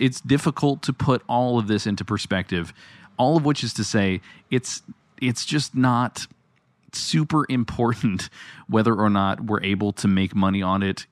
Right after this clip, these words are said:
in these initial stages. It's about us enjoying what we're doing. It's about the, it's about committing to putting more good stuff into good stuff and, and just kind of trucking along, keep,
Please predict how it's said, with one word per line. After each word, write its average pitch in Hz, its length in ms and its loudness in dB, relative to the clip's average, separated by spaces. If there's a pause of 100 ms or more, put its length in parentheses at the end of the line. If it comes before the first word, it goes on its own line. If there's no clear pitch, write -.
(220)
in 117 240 4
these 117 220 0
initial 117 360 0
stages. 127 520 0
It's 107 160 -4
about 117 320 0
us 117 340 2
enjoying 113 640 4
what 127 100 -2
we're 135 120 2
doing. 113 400 2
It's - 180 -4
about 101 460 0
the, 98 360 2 (640)
it's 117 160 -2
about 123 200 2
committing 117 500 4
to 98 560 0 (920)
putting 113 440 4
more 113 640 2
good 113 220 4
stuff 101 360 0
into 117 320 2
good 90 220 0
stuff - 480 -6 (100)
and, 107 320 0
and 110 220 0
just 120 160 -2
kind 143 200 -2
of 147 100 -2
trucking 135 320 0
along, 107 440 0 (160)
keep, 135 320 -2